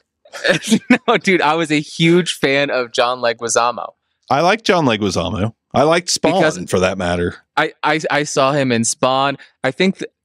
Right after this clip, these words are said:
Speaker 1: I, I don't know what the order of movies I saw him in was, but s-, I saw, I know I saw Spawn after a lot of the others, but I think the first one may have been The Pest.
Speaker 2: I didn't
Speaker 1: Which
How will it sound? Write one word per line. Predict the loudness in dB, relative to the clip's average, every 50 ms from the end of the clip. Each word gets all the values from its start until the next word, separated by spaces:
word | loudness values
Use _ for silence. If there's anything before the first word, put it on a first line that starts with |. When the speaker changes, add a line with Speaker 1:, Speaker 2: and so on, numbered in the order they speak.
| -6
Speaker 1:
I, | -6 -6 -6 -8 -10 _ _ _
I | -6 0
don't | 2 2 2 2 2
know | 2 2 2
what | 2 0 0 0 0 -4 _ _ _ _
the | -2 0 2 4 4 2 2 0 -2 _
order | 0 0 2 2 2 2 2
of | 2 0 0
movies | 0 0 0 0 0 0
I | 0 0 0
saw | 0 0 0 2 2 2 0
him | 0 -4 -4 -4
in | -2 -2 -2 -2 -2 -2 0
was, | 0 0 2 0 0 -2 -4
but | -2 _ 0 0 0 -2
s-, | -4 -6 -2 -2
I | -2 -2 -2
saw, | -4 -2 -2 -2 0
I | 0 -2 -2
know | 0 0 0
I | 0
saw | 0 0 0 0 0
Spawn | -2 -4 -8 -4 -2 0 0 2 0 0 -2 -4 -6 -10 _ _ _ _ _ _ _ _ _ _ _
after | -4 -4 -4 -4 -2 0 0
a | 2 2
lot | 2 2 0 0
of | -2 -4
the | -4 -4 -2
others, | -2 -2 -2 -4 -4 -4 -6 -4
but | -2 -2 -2 -2 -4 _ _
I | -16 -16
think | -6 -2 -2 -2 -2 -2
the | -4
first | -6 -2 2 2 2 2 2 0 0
one | 0 0 2 2
may | 2 2
have | 2 2 _
been | -2 -2 -2 -2
The | -6 -6
Pest. | -8 -6 -4 -4 -4 -2 -4 -8 -10 -10 -12 -18 _ _ _ _ _ _ _ _ _ _ _ _ _ _ _ _ _ _ _ _ _ _ _ _ _ _ _ _ _ _ 0
Speaker 2:
I | 2
didn't | 4
Speaker 1:
Which | 4 2